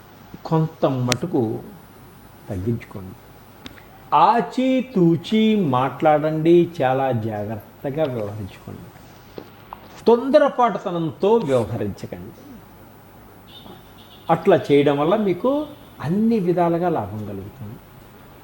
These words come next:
తొందరపాటు నిర్ణయాలు అసలు మీకు ఈ మాసంలో పనికిరావు.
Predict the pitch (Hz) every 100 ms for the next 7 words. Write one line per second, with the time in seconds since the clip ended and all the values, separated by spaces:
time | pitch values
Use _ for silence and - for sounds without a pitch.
0 | - - 165 165 165 170 165 160 - 156
1 | 147 160 147 147 151 151 156 151 151 147
2 | 143 143 139 139 139 135 135 131 156 208
3 | 165 127 135 139 139 131 - 131 131 165
4 | 208 208 104 104 107 104 90